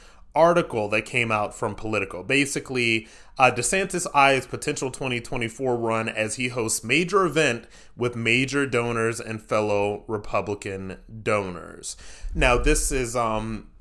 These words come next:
from a site that, uh, that I go to a lot called Mediaite. I prefer it. This is not a hashtag ad. It's just a really, really great site that if you wanna go to, if you wanna read political stories and, and stuff like that, they've got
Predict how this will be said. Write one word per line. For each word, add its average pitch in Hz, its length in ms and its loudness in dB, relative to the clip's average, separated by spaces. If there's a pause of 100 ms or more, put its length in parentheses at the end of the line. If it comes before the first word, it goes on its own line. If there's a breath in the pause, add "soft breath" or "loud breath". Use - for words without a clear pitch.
(140)
from 185 160 2
a 180 40 0
site 139 440 2
that, 120 200 4
uh, 107 500 4
that 143 120 6
I 123 80 6
go 113 160 -2
to - 180 -4
a 104 40 0
lot 95 260 -2
called 101 240 -2
Mediaite. 92 640 -2
I 113 360 2 (160)
prefer 120 400 2
it. 113 100 0
This 113 180 -2
is - 80 -4
not 110 160 0
a 107 60 2
hashtag 101 540 0
ad. 98 360 2 (300 loud breath)
It's 135 140 -2
just 165 180 -2
a 123 60 0
really, 123 400 0
really 110 360 -2
great 104 380 -2
site 101 560 -2
that 98 360 -2 (280)
if 151 160 -2
you 170 80 -2
wanna 170 160 2
go 127 160 0
to, 117 260 -2
if 110 140 -6
you 113 140 -6
wanna 113 180 -4
read 107 240 -2
political 135 400 -2
stories 110 540 -2
and, 101 140 -6
and 101 140 -10
stuff 101 280 -4
like 101 180 -4
that, 92 200 -2
they've 95 120 -12
got 95 240 -6